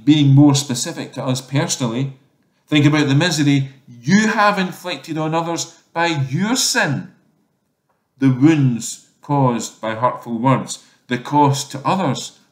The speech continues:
of your selfish actions. Now see the misery that sin has brought to your door, the misery of feeling far from God, the misery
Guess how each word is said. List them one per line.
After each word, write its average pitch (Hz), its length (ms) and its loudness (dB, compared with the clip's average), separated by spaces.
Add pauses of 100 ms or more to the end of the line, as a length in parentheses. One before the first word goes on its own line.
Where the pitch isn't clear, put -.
of 107 280 -10
your 131 220 4
selfish 120 580 -8
actions. 131 800 -16 (1300)
Now 151 500 0 (120)
see 127 640 4
the 104 100 -16
misery 117 680 -2 (380)
that 117 200 -6
sin 135 220 0
has 127 220 0
brought 123 400 -4
to 135 300 2 (420)
your 165 320 4
door, 131 480 0 (560)
the 120 120 -4
misery 127 720 -2
of - 160 -18
feeling 135 340 2
far 147 280 -4
from 143 280 -10
God, 175 440 -8 (260)
the 127 80 -2
misery 139 480 2